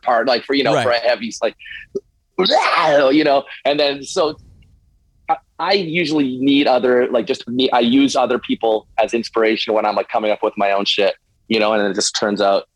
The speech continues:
Speaker 1: it did never, again, like, it's me. So I don't feel like, maybe in my mind, it's,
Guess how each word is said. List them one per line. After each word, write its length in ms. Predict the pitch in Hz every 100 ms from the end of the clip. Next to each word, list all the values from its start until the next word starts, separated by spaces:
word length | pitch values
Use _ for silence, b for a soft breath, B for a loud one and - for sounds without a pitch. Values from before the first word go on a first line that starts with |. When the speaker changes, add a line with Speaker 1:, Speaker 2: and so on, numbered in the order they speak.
| _ b
Speaker 1:
it 140 | - 202
did 140 | 147
never, 300 | 143 120 113 -
again, 380 | 123 127 107
like, 200 | 113 110
it's 160 | 123 107
me. 240 | 123 127
So 380 | 110 120 110 104 95
I 140 | - 139
don't 160 | 135
feel 180 | - 131
like, 200 | 127 117 _ b _
maybe 220 | 147 147
in 100 | 127
my 200 | 120 127
mind, 260 | 139 131 131
it's, 300 | - -